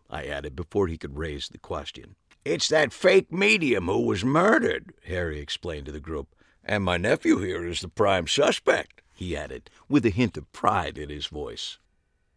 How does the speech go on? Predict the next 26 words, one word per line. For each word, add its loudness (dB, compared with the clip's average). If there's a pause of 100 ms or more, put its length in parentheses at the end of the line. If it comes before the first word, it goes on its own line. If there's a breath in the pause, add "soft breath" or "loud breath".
(240)
"Is 2
he 6
now?" 2 (180)
Max -4
asked -6
earnestly. -2 (380)
"Hardly 6
the -8
prime 2
suspect," -8
I -12
said, -10 (220 loud breath)
making 2
my 0
tone 0
as -10
jovial 4
as -10
possible. -8 (320 soft breath)
"Probably 6
not 6
even 0
in -4
the -2
top -4
ten." 0